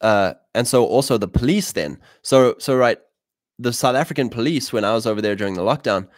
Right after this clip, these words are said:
dude, the police were everywhere. The police had roadblocks. They had the army out. Like, there must have been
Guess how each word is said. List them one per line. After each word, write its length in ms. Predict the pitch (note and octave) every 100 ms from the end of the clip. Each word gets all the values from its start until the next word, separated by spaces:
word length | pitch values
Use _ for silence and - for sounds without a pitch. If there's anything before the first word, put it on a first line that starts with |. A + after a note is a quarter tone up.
| _ _
dude, 220 | C3 C3+
the 40 | C3
police 380 | B2+ C3+ C#3
were 140 | C3 -
everywhere. 500 | G2+ G2+ F#2 C2 - _
The 80 | A2
police 240 | A#2 B2 A#2+
had 120 | F2
roadblocks. 680 | G2 A2+ A2 G#2 - - -
They 80 | G2
had 140 | A2
the 100 | F#2+ -
army 320 | G2+ A2 G#2+
out. 360 | F#2 G2 - - _ _ _ _ -
Like, 280 | A2 G#2 -
there 120 | C3 C3+
must 200 | B2+ B2
have 60 |
been 360 | A#2 G#2 G2